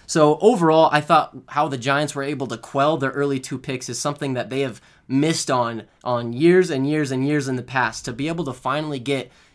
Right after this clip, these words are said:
you know, Kayvon Thibodeau, who's a top five player in this draft, and Evan Neal, who's a top, you know, ten player in this draft potentially, is just phenomenal. And then to be able to get the shifty receiver, uh, knowing that this receiving core is going to be in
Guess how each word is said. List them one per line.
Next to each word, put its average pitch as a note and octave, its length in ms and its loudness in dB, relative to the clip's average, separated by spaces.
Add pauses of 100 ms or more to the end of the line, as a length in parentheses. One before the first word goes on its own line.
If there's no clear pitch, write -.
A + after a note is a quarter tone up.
you B2+ 100 -6
know, A#2 280 -4 (460)
Kayvon E3 340 2
Thibodeau, D#3+ 360 0
who's C3+ 420 -2 (240)
a - 80 -8
top E3+ 240 -4
five D3+ 220 0
player E3 260 0
in C#3 100 0
this C3+ 160 -4
draft, C3 560 2 (200)
and C#3+ 160 -2
Evan D3+ 260 0
Neal, E3 240 2
who's C#3+ 180 -2
a C3+ 60 -4
top, C#3+ 360 0
you C3+ 80 -6
know, A2+ 100 -2
ten G#3 280 -2
player C#3+ 240 -2
in A#2+ 100 -4
this B2 160 -6
draft A#2+ 240 -4
potentially, A#2+ 600 -8 (260)
is D#3 160 -2
just D3 220 -2
phenomenal. B2+ 600 0
And D3 140 0
then D3 120 0
to C3+ 60 -6
be C#3+ 100 -2
able C3+ 160 -4
to C3 60 -4
get B2 200 -6
the B2 80 -6
shifty C#3 400 -6
receiver, B2+ 600 -6 (340)
uh, A#2+ 180 -2
knowing D#3 540 2
that B2+ 280 0
this C3 220 -8
receiving C3 400 -4
core B2 240 -6
is A#2 140 -6
going B2 260 -4
to A#2+ 160 -14
be A#2 400 -6
in A#2 320 -6